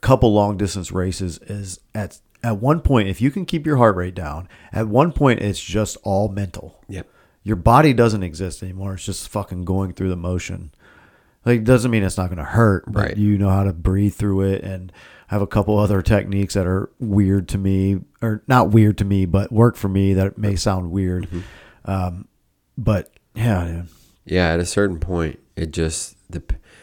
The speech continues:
Speaker 2: pain isn't a thing.
Speaker 1: Yeah.
Speaker 2: You know, it's past that.
Speaker 1: Yeah.
Speaker 2: Like, and, and that's, it's just not a,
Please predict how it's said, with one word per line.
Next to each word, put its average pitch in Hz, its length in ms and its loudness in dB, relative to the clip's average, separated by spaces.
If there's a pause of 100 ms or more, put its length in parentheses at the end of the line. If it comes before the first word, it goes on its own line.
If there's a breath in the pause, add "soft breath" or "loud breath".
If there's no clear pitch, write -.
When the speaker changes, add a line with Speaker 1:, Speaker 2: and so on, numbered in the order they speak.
(380 soft breath)
Speaker 2:
pain 98 280 4
isn't 85 240 0
a 78 80 -4
thing. 80 400 -6 (220)
Speaker 1:
Yeah. 90 320 -6 (160)
Speaker 2:
You 85 120 -4
know, 73 220 -2
it's 76 200 -6
past 78 440 -4
that. 65 300 -10 (400)
Speaker 1:
Yeah. 87 160 -8
Speaker 2:
Like, 73 380 -4
and, 73 260 -4
and 73 560 -6
that's, 73 240 -8
it's - 240 -10
just 73 180 -10
not 73 200 -2
a, 71 140 -6